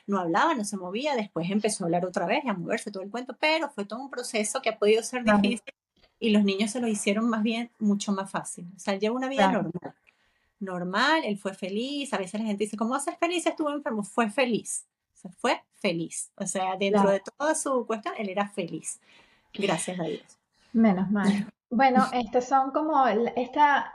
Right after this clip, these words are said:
Speaker 2: les estamos contando esto porque quisimos como traerlo al principio. Al principio dijimos, "No, no vamos a contar todo esto, eh, apenas empezando el podcast". Y luego dijimos, o sea, "¿Pero por qué no? Si realmente esta es la historia que a nosotros nos unió". Porque a pesar de que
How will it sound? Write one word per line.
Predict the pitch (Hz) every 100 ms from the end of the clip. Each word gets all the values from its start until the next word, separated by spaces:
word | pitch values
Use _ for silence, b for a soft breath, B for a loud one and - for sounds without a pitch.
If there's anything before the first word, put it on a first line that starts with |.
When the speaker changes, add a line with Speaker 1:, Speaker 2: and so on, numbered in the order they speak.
| -
Speaker 2:
les | 233 220 202 -
estamos | 220 - 208 220
contando | 262 254 208 247
esto | 254 240 - 254
porque | 254 254 208
quisimos | 208 208 196 208
como | 247 220 202
traerlo | 196 208 196 196 196 214 220 233
al | 220
principio. | 208 202 196 208 196
Al | 185 -
principio | 247 285 285
dijimos, | 320 277 254 240
"No, | 277 226 160
no | 190
vamos | 196 226
a | 269
contar | 220 196 180
todo | - 233 247
esto, | 233 - 269 254 214
eh, | 190 -
apenas | 190 185 185 208
empezando | 254 208 190 175 202
el |
podcast". | 202 202 - 190
Y | 208
luego | 214 226
dijimos, | 269 240 220 247
o | 262
sea, | - 320
"¿Pero | 202 202
por | 214 214
qué | 208
no? | 277 262
Si | 208 208
realmente | 190 190 208 226 220 247 254
esta | 254 -
es | 233
la | 262
historia | - - 262 247 277 277
que |
a | 233
nosotros | 196 - 185 185 226
nos | 233 202
unió". | 196 254 208 b b b b _ _ _
Porque | 277 269 - 277
a | 285
pesar | - 208 - 208 202
de | 233
que | 233 262 226 262